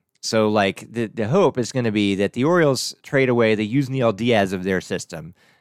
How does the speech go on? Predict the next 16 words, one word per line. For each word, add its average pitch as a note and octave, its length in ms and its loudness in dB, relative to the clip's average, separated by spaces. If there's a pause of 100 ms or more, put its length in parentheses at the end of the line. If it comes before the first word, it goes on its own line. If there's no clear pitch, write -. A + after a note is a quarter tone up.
without C3 340 4
also C#3+ 340 4
trading A2+ 380 0
away G2+ 220 2
the F2+ 100 -6
Dean G#2 220 -6
Kramer F#2+ 340 -2
of D2+ 100 -10
their D#2+ 140 -10
system, - 400 -20
I C#2 80 -20
guess. - 460 -16
And F2 400 -8 (400)
if A#2+ 140 -6
they C3+ 140 2
cannot F3+ 580 0